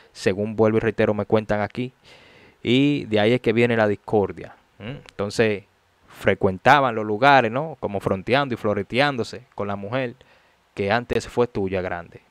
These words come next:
Vengo yo, Alberto, ¿Mm? ando con mi mujer que antes fue del grande. Que el grande, eh, fue que le dio el dinero a ella para que ella se fuera pa' afuera. Y cuando vino, fue a casarte,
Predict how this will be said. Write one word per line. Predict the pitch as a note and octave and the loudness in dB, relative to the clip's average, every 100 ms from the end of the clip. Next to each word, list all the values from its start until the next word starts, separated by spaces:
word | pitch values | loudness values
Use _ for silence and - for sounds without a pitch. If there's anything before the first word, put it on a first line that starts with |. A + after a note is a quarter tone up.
| A#2 | -20
Vengo | - F#2 | -16 -12
yo, | F#2+ A#2+ | -2 2
Alberto, | B2+ D#3 D#3 B2 C3+ D3+ - | 4 6 6 2 -8 -10 -16
¿Mm? | G#2+ D3+ D#3 _ _ - | -16 -16 -20 _ _ -12
ando | G2 G2+ | -6 -4
con | G#2+ G#2 | -2 -4
mi | G#2+ | -4
mujer | A2+ D3+ C#3+ | 0 0 0
que | B2+ | 2
antes | C3+ D3 C#3+ | 0 0 -2
fue | D3 | 0
del | C#3 | -2
grande. | G#2 F2+ F#2 F2+ _ _ _ _ _ _ _ _ | -2 -4 -6 -12 _ _ _ _ _ _ _ _
Que | - | -12
el | F#2 | -6
grande, | F#2 G#2+ A#2 A#2 G#2 G2+ | 0 0 2 2 2 -2
eh, | G2+ B2+ - - - | -6 -6 -6 -14 -16
fue | - A2 G#2 | 0 0 2
que | A2+ | 0
le | A2 | 2
dio | A2 | 4
el | A2+ | 4
dinero | A2+ A#2+ A#2 | 4 4 8
a | B2 | 8
ella | B2+ G#2+ | 6 4
para | G2+ G2 | 0 0
que | |
ella | G#2 A2+ | -2 -2
se | |
fuera | A2 A2 A2+ | 2 2 4
pa' | A2 | 0
afuera. | - D3 | 0 0
Y | B2 | 2
cuando | A2+ A2+ A#2 | 0 -2 -2
vino, | D3 C#3 | -2 -4
fue | A2 A#2 | -2 -2
a | |
casarte, | A#2 A2+ A2+ A#2 | -2 -2 -2 -4